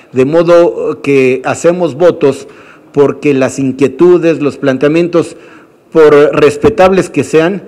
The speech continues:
se deduzcan en el marco de la ley. No parece bueno para este país, menos para este momento, recurrir a la violencia, a la, a la transgresión de los derechos de otros,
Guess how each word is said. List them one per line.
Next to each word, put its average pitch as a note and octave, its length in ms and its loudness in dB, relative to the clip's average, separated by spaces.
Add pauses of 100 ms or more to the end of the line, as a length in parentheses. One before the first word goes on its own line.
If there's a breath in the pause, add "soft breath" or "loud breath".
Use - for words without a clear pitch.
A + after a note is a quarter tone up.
(200 loud breath)
se - 280 -2
deduzcan F3+ 600 -2
en D#3+ 120 -4
el D3+ 160 0
marco F#3+ 440 -2
de D#3+ 140 0
la D#3 160 2
ley. F3 440 0 (540 loud breath)
No F#3 920 2
parece D#3+ 600 2
bueno E3+ 520 0
para D3 240 0
este E3 260 -2
país, E3 680 -2
menos E3 400 0
para D3 220 0
este D#3 220 -2
momento, D#3+ 500 -2
recurrir D3 600 0
a D3+ 80 0
la C3+ 200 0
violencia, D3 680 0
a - 20 0
la, C3 200 -2
a C3 40 -6
la B2+ 260 -4
transgresión C3+ 720 -2
de E3 100 2
los C3 200 -2
derechos D3+ 500 0
de D3 100 2
otros, A3+ 520 0